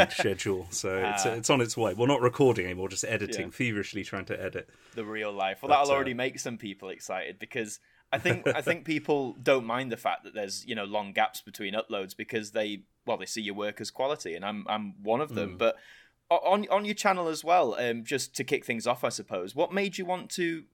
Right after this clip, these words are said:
Speaker 2: uh, well, A, start the channel, but specifically start the Doctor Who retrospective series that you've been doing?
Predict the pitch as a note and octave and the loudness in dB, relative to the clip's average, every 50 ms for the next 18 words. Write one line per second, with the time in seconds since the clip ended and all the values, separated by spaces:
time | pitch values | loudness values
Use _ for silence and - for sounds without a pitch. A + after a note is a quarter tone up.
0 | _ _ - - A#2 - - C#3+ C3+ C3 - D3+ D#3+ D3 - - E3 D3+ C#3 - | _ _ 0 2 2 4 6 6 6 6 6 4 2 2 2 4 4 4 2 0
1 | C3+ C3 - E3 D#3+ E3 C#3+ A2 - A2+ - - - - B2 - D3 B2 - - | -2 -4 -2 -2 -2 -2 -2 -2 -2 -2 -2 -2 -4 -4 -4 -4 -6 -6 -8 -8
2 | - B2 - - - A#2+ A#2 A2 - A2+ A2 G#2+ G#2 G2 - B2 A2+ - - - | -8 -6 -2 2 4 4 4 4 2 0 -4 -4 -4 0 2 2 2 0 -2 -6
3 | A2+ G#2 G2+ G#2+ C3 - - D#3 C#3 - - - - - G#2 F#2+ - - D#2+ B1 | -6 -4 0 0 0 -2 -2 -8 -6 -4 -4 -4 -4 -6 -12 -10 -8 -8 -8 -8
4 | B1 C#2+ - - - - - _ - D#2 F2 - C#2+ A1 G#1 - G2 | -10 -10 -12 -12 -12 -14 -14 _ -18 -16 -14 -12 -12 -12 -12 -14 -16